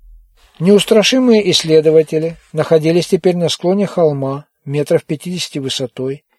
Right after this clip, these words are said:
и невольно залюбовались волшебным зрелищем,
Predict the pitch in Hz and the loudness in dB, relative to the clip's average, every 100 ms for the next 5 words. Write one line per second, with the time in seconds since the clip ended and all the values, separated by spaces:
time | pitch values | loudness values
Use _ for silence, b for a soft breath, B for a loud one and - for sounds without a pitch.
0 | _ _ 147 160 156 165 214 214 185 190 | _ _ -4 -2 0 2 2 0 0 2
1 | 180 165 175 165 156 151 - 175 175 170 | 4 4 4 2 0 -2 0 -4 -2 -6
2 | 131 135 139 143 139 175 170 | -6 -4 -4 -4 -8 -10 -14